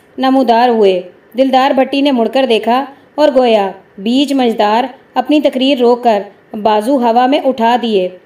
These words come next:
"हज़रत मौलाना भाषानी साहब तशरीफ़ ले आए हैं," वो बोले। "उनके इस्तकबाल के वास्ते हाज़रीन खड़े हो जाएं।" फिर दिलदार भट्टी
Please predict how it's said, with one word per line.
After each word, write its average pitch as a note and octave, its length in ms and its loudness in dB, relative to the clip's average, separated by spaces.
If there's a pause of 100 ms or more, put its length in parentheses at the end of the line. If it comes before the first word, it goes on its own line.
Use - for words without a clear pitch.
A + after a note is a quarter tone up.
(320)
"हज़रत A#3+ 340 0
मौलाना A#3 360 0
भाषानी A#3 500 -2
साहब A#3+ 380 -2 (300)
तशरीफ़ C4+ 480 -2
ले B3 200 4
आए G#3+ 240 2
हैं," F#3 200 -2 (320)
वो C4 180 2
बोले। A3 340 2 (460)
"उनके A#3 300 0
इस्तकबाल B3+ 540 -2
के B3+ 140 -2
वास्ते G#3+ 400 0 (360)
हाज़रीन B3 460 0
खड़े C4 240 2
हो B3+ 180 2
जाएं।" G3+ 280 -2 (340)
फिर C#4+ 140 2
दिलदार B3 420 2
भट्टी A3+ 320 0